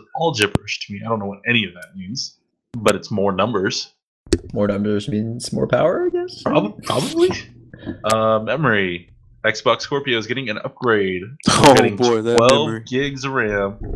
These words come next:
Speaker 3: God
Speaker 1: with
Speaker 3: damn.
Speaker 1: G D D R five.
Speaker 2: That's a monster.
Speaker 1: While the Xbox One had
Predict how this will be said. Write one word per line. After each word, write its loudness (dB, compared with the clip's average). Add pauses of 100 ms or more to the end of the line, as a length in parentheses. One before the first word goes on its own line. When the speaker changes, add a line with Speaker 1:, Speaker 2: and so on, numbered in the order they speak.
(160)
Speaker 3:
God 6
Speaker 1:
with -16
Speaker 3:
damn. 2
Speaker 1:
G -2
D -4
D 2
R 4
five. -4
Speaker 2:
That's -2
a 0
monster. -4 (260)
Speaker 1:
While 2
the 4
Xbox 0
One -4
had -2